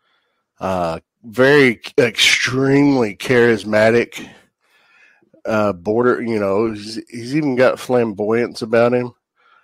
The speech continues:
um, confidence, you know, just picking up on that in ten minutes time. Uh, uh, I'm really excited to see where the story goes with him.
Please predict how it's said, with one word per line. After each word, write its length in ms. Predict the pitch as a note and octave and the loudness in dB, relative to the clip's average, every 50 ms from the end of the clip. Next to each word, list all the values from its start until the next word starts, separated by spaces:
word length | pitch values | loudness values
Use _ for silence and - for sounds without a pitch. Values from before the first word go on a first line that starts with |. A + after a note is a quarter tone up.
| _ _ _ _ _ _ _ | _ _ _ _ _ _ _
um, 600 | - G2 G2+ G2+ G2 G2 F#2+ F#2+ F#2+ F#2 F#2+ F#2 - - - - _ _ _ _ _ _ _ - - - - - - | -8 -4 -2 -2 -2 -2 -2 -4 -6 -8 -12 -16 -16 -18 -20 -20 _ _ _ _ _ _ _ -20 -20 -20 -20 -18 -12
confidence, 840 | - - - B2 B2+ B2+ B2 D3+ C#3 C#3 C#3 C3+ - - - - - _ _ _ _ _ _ _ _ _ _ _ _ _ _ _ _ _ - | -8 -4 0 0 0 2 2 0 2 2 2 0 -2 -8 -16 -18 -18 _ _ _ _ _ _ _ _ _ _ _ _ _ _ _ _ _ -8
you 120 | C#3 B2 | -6 -4
know, 200 | A2 G#2 G2+ G#2+ | 0 0 0 0
just 400 | G#2+ G#2 - - C3+ B2 - - | -2 -4 -8 -8 -8 -8 -8 -2
picking 280 | - D#3 B2 A#2+ B2+ B2+ | -2 -2 -2 0 0 0
up 140 | A#2+ - | 2 2
on 120 | B2 A#2 A2+ | 0 0 0
that 260 | A2 A2 A2 D2+ C2+ | 2 2 0 0 -2
in 240 | F2+ G2+ G2 F2+ - - _ _ _ _ _ _ _ _ | -6 -12 -12 -14 -16 -20 _ _ _ _ _ _ _ _
ten 300 | - - A#2+ A#2 A2+ A2 | -14 -6 -4 -4 -2 -2
minutes 340 | A2 A#2 A2+ B2 - - - | -2 0 0 0 -2 -4 -6
time. 460 | - C3 A#2+ A2+ A#2 B2+ B2+ C3+ B2+ - - - _ _ _ _ _ _ _ _ _ _ _ _ _ _ _ _ _ _ _ _ _ _ _ _ _ _ _ _ _ _ _ - | -2 0 0 2 2 2 2 0 -4 -12 -20 -20 _ _ _ _ _ _ _ _ _ _ _ _ _ _ _ _ _ _ _ _ _ _ _ _ _ _ _ _ _ _ _ -8
Uh, 280 | - F2+ F2+ - - - - _ - - _ _ _ _ _ - | -6 -4 -4 -4 -6 -10 -16 _ -20 -20 _ _ _ _ _ -14
uh, 440 | - G#2 G#2+ G#2+ G#2+ A2 A2 A#2 B2 | -10 -8 -6 -4 -2 0 0 2 2
I'm 140 | C3 C3+ C#3 | 2 2 2
really 320 | C#3 C#3+ C#3+ C3+ B2+ A#2+ G#2+ | 4 4 6 6 6 4 2
excited 380 | F#2 - - C3+ B2 A#2 G#2+ G#2 | 0 -2 0 2 2 2 2 -2
to 60 | G2+ | -6
see 440 | - - - A#2 A2 G#2+ G#2 G2 F#2 - - - _ _ _ | -8 -4 -4 -4 -4 -4 -6 -6 -10 -12 -18 -20 _ _ _
where 420 | - G#2 G2 G#2+ A#2 A#2 A#2+ B2 | -20 -12 -4 0 2 4 4 2
the 100 | A2 G#2+ | 0 -2
story 440 | - - - - B2+ A#2+ A2+ G#2+ F#2+ | -8 -8 -4 -4 -2 -2 -2 -4 -6
goes 520 | F#2 - G2+ G#2 A2 A#2 B2+ B2+ A#2+ A#2 B2 | -8 -6 -4 -2 0 0 0 0 -4 -4 -2
with 220 | A#2+ B2+ B2 - | -2 -2 -2 -2
him. 320 | - C3+ C3 C3 C3 B2 | -4 -4 -4 -4 -8 -12